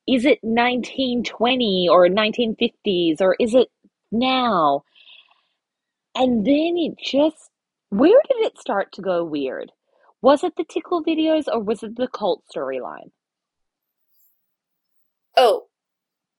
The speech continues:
Speaker 2: No, it was way before that. It was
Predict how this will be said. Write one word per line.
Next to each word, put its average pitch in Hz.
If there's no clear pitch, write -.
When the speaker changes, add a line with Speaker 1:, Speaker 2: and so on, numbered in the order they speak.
Speaker 2:
No, 214
it 175
was 196
way 294
before 190
that. -
It 302
was 359